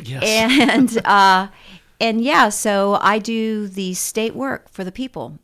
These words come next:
Speaker 2: and we meet in Nashville. We're in session right now, so things are starting to really rock and roll. We're starting to,
Speaker 1: Yeah.
Speaker 2: bills are starting to come through committees. Um, I currently chair a, um, transportation committee, f-, safety and funding.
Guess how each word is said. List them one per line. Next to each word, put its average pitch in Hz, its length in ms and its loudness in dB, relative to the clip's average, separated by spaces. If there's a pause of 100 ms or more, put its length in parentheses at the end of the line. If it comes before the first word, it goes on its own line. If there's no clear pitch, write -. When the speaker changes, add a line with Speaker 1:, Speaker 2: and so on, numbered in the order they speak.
(140)
Speaker 2:
and 151 360 -10
we 165 200 -10
meet 165 240 -8
in 160 100 -10
Nashville. 170 500 -12
We're 180 120 -12
in 160 80 -10
session 190 380 -10
right 156 180 -12
now, 175 320 -10
so 156 440 -14
things 185 240 -12
are 156 60 -14
starting 165 260 -12
to 160 60 -12
really 156 200 -12
rock 147 260 -10
and 151 140 -12
roll. 139 240 -10
We're 143 120 -16
starting 139 360 -14
to, 160 60 -18 (260)
Speaker 1:
Yeah. 107 300 -10
Speaker 2:
bills 175 240 -6
are 165 40 -8
starting 170 320 -8
to - 60 -16
come 160 180 -10
through 160 400 -12
committees. 185 640 -12 (380)
Um, 165 220 -12
I 180 200 -6 (220)
currently 180 420 -12
chair 156 640 -10
a, 156 460 -14 (460)
um, - 460 -16 (400)
transportation 170 760 -12
committee, 170 420 -8
f-, - 140 -18
safety 165 500 -12
and 156 140 -10
funding. 185 520 -10